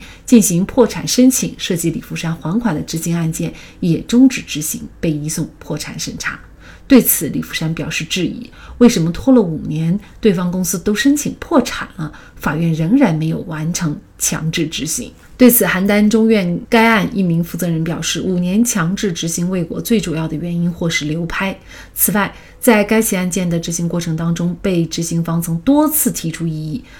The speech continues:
同时被执行方还涉及非法吸收公众存款刑事案件，这些都对案件的强制执行产生影响。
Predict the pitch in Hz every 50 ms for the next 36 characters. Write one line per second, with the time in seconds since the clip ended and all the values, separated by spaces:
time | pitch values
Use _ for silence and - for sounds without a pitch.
0 | - - - - 202 220 240 - - 185 175 175 185 170 175 - 170 170 156 160
1 | 160 165 156 156 - 147 156 160 - - 175 160 151 - - - - - - -
2 | - - - - - 285 285 277 269 202 - - - - - - 214 202 208 233
3 | 233 240 233 190 165 - - 160 185 240 262 - - - - - - - 160 165
4 | - 165 156 151 165 - - - - - - - - - - - - 185 165 -
5 | 175 165 156 - - - 240 240 240 240 240 208 170 - 170 170 160 - 165 160
6 | 160 - - - - - 160 160 165 - 185 165 160 - 160 - 156 156 160 -
7 | - - 156 160 165 151 156 175 160 160 - - -